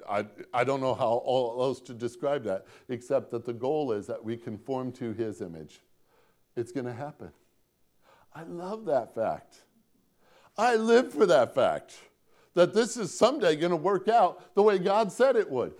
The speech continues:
In other words, what he promised in my position, he's gonna fulfill in my perfection. Isn't that great news? But how do you get between the two? How do you make this and that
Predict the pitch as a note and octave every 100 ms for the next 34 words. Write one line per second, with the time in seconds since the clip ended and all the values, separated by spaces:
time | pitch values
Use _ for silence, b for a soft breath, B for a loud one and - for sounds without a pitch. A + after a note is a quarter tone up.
0 | B - G3+ C#4+ G#3 D#3 D3 - G3+ G3
1 | E3+ F3 - A3+ C#4+ C4 F3+ G#3+ G3 E3+
2 | E3 D#3 D3 C4 - E3 B2+ B B G#3
3 | G#3 G3+ F3+ E3 E3+ E3 C4+ B3+ D#3+ D3+
4 | - F3+ F3 E3+ D3+ D3+ E3+ G#3+ A3 -
5 | B2 D#2+ _ _ _ _ _ _ _ _
6 | _ _ _ _ _ _ _ G3 B3+ F#3+
7 | A3+ A3 A3 C4+ F4 - - _ _ _
8 | _ _ _ _ _ _ _ _ _ _
9 | _ _ A#3 G#3+ C#4+ D#4 B3+ B3 C4 C#4
10 | - D4+ E4+ A3 G#3 D#3 F#2+ D2+ - _
11 | _ _ _ _ _ b b b - C4+
12 | D#4+ C4+ G#3+ D#3 D#3 C#4+ A#3+ G3 - -
13 | - b b b - F#3+ F3+ B3+ A3 F#3
14 | -